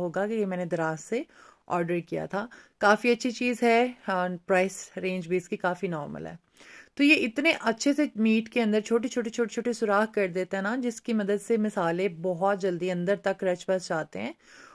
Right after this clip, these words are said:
और जो मीट की overall शेप है उसमें भी कोई फ़र्क नहीं आता। जैसे कि देखिए, अ, ये जो लेग पीसेस हैं ये अपनी शेप भी मेंटेन कर रहे हैं और इनमें, इनमें अच्छे तरीके से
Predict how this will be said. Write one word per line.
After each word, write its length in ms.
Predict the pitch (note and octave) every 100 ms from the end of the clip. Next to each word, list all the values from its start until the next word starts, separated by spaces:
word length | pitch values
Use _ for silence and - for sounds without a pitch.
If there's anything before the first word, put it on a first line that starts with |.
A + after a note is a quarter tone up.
| - -
और 240 | F#3+ G3+
जो 120 | G#3
मीट 300 | G3+ G#3 A3
की 220 | - A#3 A#3
overall 480 | G3 F#3+ G3 F#3 F#3
शेप 400 | - F#3+ A3 A3+
है 80 | A3+
उसमें 300 | A#3 - A3
भी 60 | G3
कोई 180 | F#3+ F#3
फ़र्क 260 | F3+ D#3+ -
नहीं 100 | D#3+
आता। 260 | D#3 E3 E3+
जैसे 300 | D#3+ F3 G3+
कि 120 | F#3 F3+
देखिए, 480 | F#3 F3 A3 B3 E4+ - - - _
अ, 100 | - E3+ E3+ F3+ E3+ -
ये 180 | G3 F#3
जो 120 | F3+
लेग 260 | F#3 G3+ A3
पीसेस 400 | C4 B3 B3 A3
हैं 140 | A#3 C#4+
ये 100 | G#3+
अपनी 240 | G3 F#3+
शेप 280 | F3+ F#3 E3 -
भी 100 | A#3
मेंटेन 480 | B3 A#3+ B3 A#3+
कर 180 | A#3+ G#3+
रहे 60 | G3+
हैं 60 | A#3
और 100 | A3+
इनमें, 240 | G#3+ G#3
इनमें 280 | F#3+ F#3+ G3+
अच्छे 360 | G3+ - - A3
तरीके 400 | E3+ D#3 E3 F3
से 220 | A#3